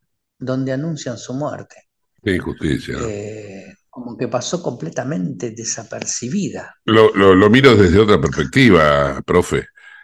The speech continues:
Speaker 2: La perspectiva de que se hizo una película de tres horas con el desarrollador de la bomba atómica y, y que, que es
Speaker 1: Claro.
Speaker 2: contemporánea de Agote.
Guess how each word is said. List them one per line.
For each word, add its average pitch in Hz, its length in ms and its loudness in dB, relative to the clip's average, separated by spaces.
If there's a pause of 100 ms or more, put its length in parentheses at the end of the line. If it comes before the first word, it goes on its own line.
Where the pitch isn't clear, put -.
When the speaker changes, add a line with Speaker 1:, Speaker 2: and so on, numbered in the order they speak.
(120)
Speaker 2:
La 80 180 -6
perspectiva 85 640 -2
de 80 160 -2
que 73 180 -10
se - 160 -10
hizo 87 640 -6
una 87 280 -4
película 90 380 -4
de 76 60 -4
tres 82 300 -8
horas 101 220 -2
con 71 300 -10
el 69 260 -10 (400)
desarrollador 78 720 0
de 80 60 4
la 73 60 2
bomba 85 300 0
atómica 69 600 -2 (840)
y, 67 640 -8
y - 60 -14
que, - 260 -6
que 113 120 -6
es - 60 -8
Speaker 1:
Claro. 107 260 0
Speaker 2:
contemporánea 101 600 2
de 98 100 2
Agote. 110 420 2